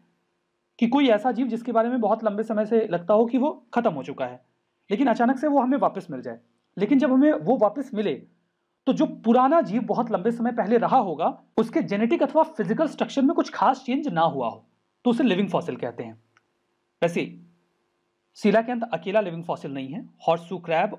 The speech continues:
और जिंको ट्री लिविंग फॉसिल के एग्जांपल हैं।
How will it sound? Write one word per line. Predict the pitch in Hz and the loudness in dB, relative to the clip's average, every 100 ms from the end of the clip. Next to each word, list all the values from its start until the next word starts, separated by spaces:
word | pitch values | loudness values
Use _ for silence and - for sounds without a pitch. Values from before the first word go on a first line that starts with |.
| - | -4
और | 147 156 - _ _ _ _ _ _ - | 0 -2 -4 _ _ _ _ _ _ -6
जिंको | 175 185 196 190 - _ _ _ - | -4 0 0 0 -4 _ _ _ -6
ट्री | 214 175 - - - _ _ _ _ _ _ _ | -2 0 -2 -12 -20 _ _ _ _ _ _ _
लिविंग | 185 190 | -4 -2
फॉसिल | 180 165 170 | -2 -2 -2
के | 165 | -4
एग्जांपल | 143 131 143 131 | -2 -2 -2 -6
हैं। | 220 - | -8 -14